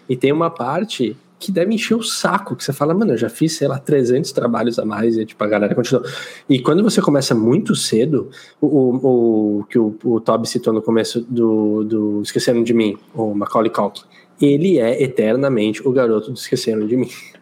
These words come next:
Tipo, ele pode fazer várias coisas. Até que ele se rende e faz uma propaganda de algum lugar que relembra o Esqueceram de Mim, depois de, sei lá, trinta anos, ele vai e fa-, refaz a cena. Tipo, "Tá, eu vou me render, vou ganhar uma grana em cima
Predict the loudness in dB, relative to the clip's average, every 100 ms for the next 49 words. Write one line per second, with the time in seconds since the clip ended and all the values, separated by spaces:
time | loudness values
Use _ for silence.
0 | _ _ _ -6 -2 -2 0 -2 0 0
1 | 2 2 0 0 -4 -4 -4 -4 -12 -20
2 | -10 -6 -2 2 2 2 2 2 4 2
3 | 2 2 0 0 0 0 0 0 -2 0
4 | 2 2 2 2 2 0 2 0 2 0
5 | -2 -4 -6 -2 2 2 2 0 -2 -2
6 | -4 0 0 0 2 0 0 -4 -6 -4
7 | -4 -4 -6 -20 _ _ _ -2 0 2
8 | 2 2 2 2 2 2 2 0 0 2
9 | 2 0 -2 -4 -2 0 0 0 0 2
10 | 0 0 0 0 -4 -2 -2 -4 -18 -12
11 | -2 0 0 2 2 2 2 2 2 2
12 | 2 2 2 2 0 2 2 2 0 -4
13 | -4 -2 0 -2 -6